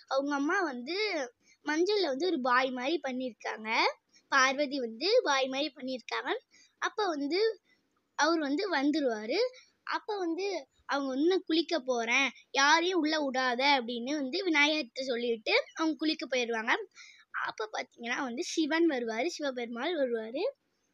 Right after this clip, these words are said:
அப்ப வந்து சிவபெருமாள் வந்து, சிவபெருமாள் வந்து, "நான் உள்ள போகணும்" அப்படின்னு சொல்றாரு. விநாயகர் வந்து உடல. எல்லாருமே சொல்லி பார்த்திருக்காங்க, விநாயகர் அப்பயும் உடல. அப்ப சிவபெருமாளுக்கு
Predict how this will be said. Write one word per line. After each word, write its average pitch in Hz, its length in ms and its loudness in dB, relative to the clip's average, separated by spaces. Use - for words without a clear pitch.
அப்ப - 220 -6
வந்து 349 180 -2
சிவபெருமாள் 320 640 -4
வந்து, 226 360 -4
சிவபெருமாள் 359 640 -2
வந்து, 254 200 -4
"நான் 349 160 0
உள்ள 320 200 4
போகணும்" 269 640 -2
அப்படின்னு 247 380 -2
சொல்றாரு. 240 540 -4
விநாயகர் 339 460 0
வந்து 254 260 -8
உடல. 240 360 -4
எல்லாருமே 359 460 0
சொல்லி 311 240 -4
பார்த்திருக்காங்க, 269 600 -6
விநாயகர் 269 520 -2
அப்பயும் 294 400 -4
உடல. 247 320 -4
அப்ப 494 220 -2
சிவபெருமாளுக்கு 311 760 -4